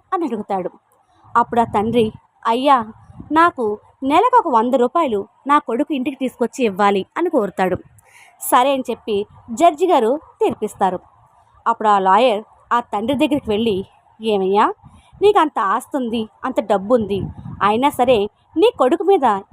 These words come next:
ఎందుకు కేసు పెట్టావు?" అని. అప్పుడు ఆ తండ్రి ఇలా అంటున్నాడు, "అయ్యా, నాకు బోల్డంత ఆస్తి ఉంది, బోల్డంత డబ్బు ఉంది, పెద్ద ఇల్లు ఉంది, ఇంటి నిండా పనోళ్ళు ఉన్నారు, అయినా సరే నా కొడుకు మాత్రం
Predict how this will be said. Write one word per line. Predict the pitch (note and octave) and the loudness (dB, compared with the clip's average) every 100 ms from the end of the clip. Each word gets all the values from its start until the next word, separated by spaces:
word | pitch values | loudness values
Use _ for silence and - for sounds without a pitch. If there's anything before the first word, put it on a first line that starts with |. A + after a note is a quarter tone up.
| G3+ | -4
ఎందుకు | A3+ A#3 F4 | -2 0 -2
కేసు | D#4+ C#4 - | -2 -4 -4
పెట్టావు?" | C4 B3+ A#3+ A3 A3+ - | -6 -2 -2 -2 -8 -8
అని. | A#3+ F#3 _ _ _ - - - - | -6 -8 _ _ _ -20 -20 -12 -2
అప్పుడు | A3 A#3 | -2 0
ఆ | A#3 | -2
తండ్రి | A3+ G3+ A3+ G#3 G#3 _ | 0 -2 0 -2 -2 _
ఇలా | A#3 A3+ | -2 0
అంటున్నాడు, | G3+ F#3+ F#3+ F#3 F3 - _ _ - - _ _ - | -2 -4 -2 0 -2 -10 _ _ -20 -20 _ _ -8
"అయ్యా, | A3+ G#3+ G#3+ G#3+ G#3+ - _ _ _ D4 | -4 -2 2 0 0 -8 _ _ _ 0
నాకు | D#4 E4 | 2 2
బోల్డంత | A#3+ B3 B3 A#3+ A#3 | 4 4 4 0 0
ఆస్తి | A3 G#3+ - B3 | 0 0 -2 -6
ఉంది, | A3 G3 - F#3+ | -2 -2 -4 -4
బోల్డంత | G#3+ G#3 G#3+ G#3 | 0 0 0 -2
డబ్బు | F#3 G3+ G#3 C#4 | -2 -2 2 0
ఉంది, | A#3 G#3 - - | 0 -2 -6 -6
పెద్ద | A3 F#3+ | -6 -2
ఇల్లు | G#3+ G3+ A3 C4 | -2 0 2 2
ఉంది, | C#4 A3 G#3 - _ _ C#4+ | 2 0 -2 -4 _ _ 0
ఇంటి | D#4 F4 | 0 4
నిండా | F#4+ F4+ E4 B3 - - | 4 4 4 2 -4 -4
పనోళ్ళు | G#3+ B3 C#4 | 0 0 0
ఉన్నారు, | A#3 G#3 F#3+ - _ _ - | 0 -2 -2 -6 _ _ -8
అయినా | G#3+ G#3+ A3+ | -4 0 0
సరే | A#3 G#3+ A3 G3 _ _ _ | 0 0 0 -2 _ _ _
నా | A3+ B3 | 2 2
కొడుకు | A#3 A3 G#3 A3+ A#3+ | 2 -2 -4 -4 -2
మాత్రం | A3+ A3 G#3+ G#3 | -2 -2 -2 -4